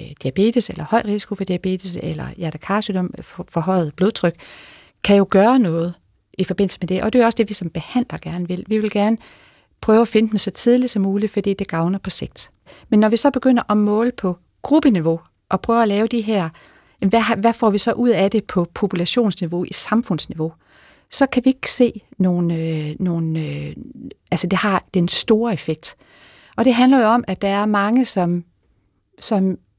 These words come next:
som ikke reagerer på det, invitationen, øh, som ikke får det lavet, selvom de bliver inviteret, og som måske også får konstateret, at de har forhøjet det ene eller det andet, men så heller ikke kan reagere på det, fordi vi er forskellige, om vi kan gøre noget ved det eller ej. Så,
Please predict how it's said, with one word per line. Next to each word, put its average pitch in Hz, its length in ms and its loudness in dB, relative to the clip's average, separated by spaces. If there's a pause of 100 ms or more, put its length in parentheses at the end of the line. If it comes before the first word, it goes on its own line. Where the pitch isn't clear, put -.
(140)
som - 180 -2
ikke 262 200 2
reagerer 247 320 2
på 226 180 0
det, 220 240 -2
invitationen, 202 760 0 (440)
øh, 180 260 0
som - 200 -4
ikke - 140 0
får 175 120 4
det 170 120 -2
lavet, 208 280 2
selvom 190 240 -2
de 170 80 -8
bliver 180 140 -4
inviteret, 185 440 -2 (640)
og 202 120 2
som 196 320 2 (240)
måske 196 340 0
også - 360 -2
får 247 220 2
konstateret, - 600 -2
at 151 120 -4
de 175 60 -6
har 208 240 -4
forhøjet 202 400 -2
det 185 160 -2
ene 226 100 0
eller 190 140 -2
det 165 100 -8
andet, 196 220 2 (280)
men 196 100 2
så 220 100 -2
heller 196 220 -2
ikke 185 100 -8
kan 170 200 -4
reagere 175 360 -2
på 190 160 -4
det, 202 140 -6
fordi 202 200 -4
vi 196 180 -2
er 202 140 0
forskellige, 196 560 -2
om 170 180 -6
vi 185 40 -8
kan 175 280 -4 (300)
gøre 226 260 2
noget 190 280 0
ved 196 100 -2
det - 160 -6
eller 170 160 -10
ej. - 240 -10 (800)
Så, 190 300 4